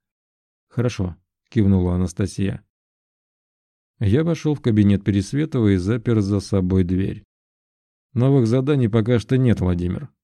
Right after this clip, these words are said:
махнул рукой Пересветов. "Не хочу показаться грубым, но у меня сейчас совсем нет времени и сил для общения с тобой и с Анастасией.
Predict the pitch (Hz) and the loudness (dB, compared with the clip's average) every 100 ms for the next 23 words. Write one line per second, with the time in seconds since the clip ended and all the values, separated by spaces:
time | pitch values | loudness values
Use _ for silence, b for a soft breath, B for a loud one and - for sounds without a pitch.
0 | _ _ 98 95 107 98 95 101 90 98 | _ _ -2 0 0 0 0 0 0 2
1 | 92 104 98 95 - _ - 107 117 156 | 0 -2 -6 -8 -14 _ 0 2 2 -2
2 | 156 - 151 113 117 110 120 - 123 147 | -4 -4 -4 -2 0 0 -2 -4 -2 2
3 | 127 98 87 - _ _ _ _ - 123 | 4 4 2 -6 _ _ _ _ -6 -2
4 | 131 110 110 104 110 117 104 113 107 - | 2 4 4 2 -2 -2 -2 0 -2 -2
5 | 127 104 95 98 117 117 101 95 90 - | 2 4 4 2 2 4 4 2 0 -2
6 | 117 104 82 73 98 95 104 104 - 139 | 0 0 0 -6 -4 0 0 -2 -4 -2
7 | 117 104 92 - 107 98 117 98 - 101 | 2 2 0 -2 0 2 2 2 2 0
8 | 95 85 104 90 - 101 - | 0 0 -2 -2 -4 -6 -6